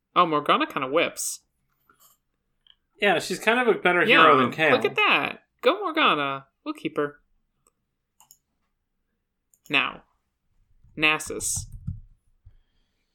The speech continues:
Speaker 2: Look at
Speaker 1: Look
Speaker 2: this
Speaker 1: at this
Speaker 2: dog.
Speaker 1: dog. The curator of the Sams. <laughs> It just really makes me imagine.
Speaker 2: Nasus is an imposing, jackal-headed ascendant. Those heroic and godlike figures m-,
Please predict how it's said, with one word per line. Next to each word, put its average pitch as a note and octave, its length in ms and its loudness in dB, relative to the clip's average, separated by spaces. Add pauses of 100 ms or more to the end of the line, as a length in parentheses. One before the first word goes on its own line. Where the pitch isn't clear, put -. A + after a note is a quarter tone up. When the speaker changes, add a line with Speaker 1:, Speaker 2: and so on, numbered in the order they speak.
(1160)
Speaker 2:
Look A#2+ 160 -8
at - 60 -2
Speaker 1:
Look D3 100 -6
Speaker 2:
this A#2+ 160 -2
Speaker 1:
at D3 80 -4
this - 20 -6
Speaker 2:
dog. A#2+ 180 0
Speaker 1:
dog. D3+ 880 4 (840)
The - 80 -8
curator F3 800 2
of D3+ 100 -6
the E3+ 100 -2
Sams. E3+ 760 0
<laughs> E4+ 60 -4 (220)
It G#4+ 80 -4
just G#4 240 2
really D#4+ 260 0
makes F4 280 -2
me G#4 200 -4
imagine. A3 360 -2
Speaker 2:
Nasus E3+ 520 0
is E3 120 -4
an D#3 100 0
imposing, C#3 640 4
jackal-headed D#3 680 0
ascendant. A#2 500 -2 (400)
Those D#3 260 2
heroic D#3 460 4
and C#3 100 -2
godlike D3 380 2
figures C#3+ 420 0
m-, D#3 160 -2